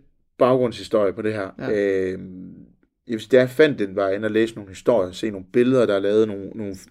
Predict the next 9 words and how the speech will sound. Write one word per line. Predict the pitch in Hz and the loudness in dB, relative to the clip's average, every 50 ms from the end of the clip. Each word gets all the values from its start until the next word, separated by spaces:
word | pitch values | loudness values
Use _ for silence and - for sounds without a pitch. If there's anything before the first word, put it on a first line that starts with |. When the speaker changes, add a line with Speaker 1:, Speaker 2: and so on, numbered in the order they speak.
| _ _ _ _ _ _ _ _ _ _ - - | _ _ _ _ _ _ _ _ _ _ -16 -14
Speaker 1:
voldsomt | 113 107 104 117 127 143 143 - 123 104 98 | -12 0 6 6 6 6 6 4 2 2 2
spændende | - - - 120 123 123 120 110 | -4 0 2 2 2 2 0 -2
artikler | 101 101 - - - 147 147 135 95 | -4 -6 -6 -2 -2 0 0 0 -2
om | 92 78 104 107 120 113 | -2 -4 -6 -6 -4 -4
den | 107 95 92 | -4 -4 -4
her | 95 | -8
Speaker 2:
Ja, | 90 90 | -8 -6
Speaker 1:
jernbane. | 110 143 - 92 90 87 90 | -4 -4 -4 -6 -8 -10 -10
Speaker 2:
ja. | - 147 | -10 -10